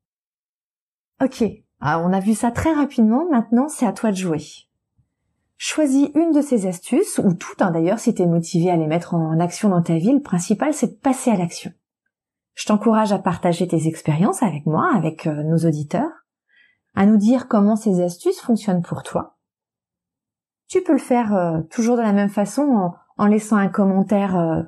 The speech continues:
sur Instagram à Elvie La Voix Positive,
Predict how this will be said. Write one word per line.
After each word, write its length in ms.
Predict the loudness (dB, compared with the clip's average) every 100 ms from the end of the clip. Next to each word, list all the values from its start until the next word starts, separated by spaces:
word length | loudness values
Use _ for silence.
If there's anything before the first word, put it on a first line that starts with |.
| _
sur 260 | -6 -2
Instagram 580 | -2 -2 -2 0 2 2
à 260 | 2 0 -2
Elvie 540 | -2 0 0 0 -2 -6 _
La 140 | -2 -2
Voix 200 | 0 -2
Positive, 600 | 0 0 0 -6 -2 -2